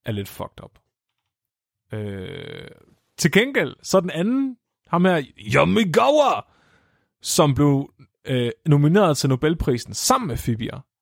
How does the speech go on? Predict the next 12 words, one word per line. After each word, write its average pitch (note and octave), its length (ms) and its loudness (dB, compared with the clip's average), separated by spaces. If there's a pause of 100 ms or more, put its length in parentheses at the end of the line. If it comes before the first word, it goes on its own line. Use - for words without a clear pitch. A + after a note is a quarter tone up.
(1000)
endte F#3+ 240 2
med D#3 80 6
at C3+ 100 2
grundlægge F3 520 0 (260)
sit C3 200 -4
helt G#3 200 0
eget D#3+ 180 2
forskningsfelt. - 760 -2 (720)
Læren D#3+ 560 4
om C3 120 2
kræftfremkaldende A#2 840 -2
stoffer. - 600 -2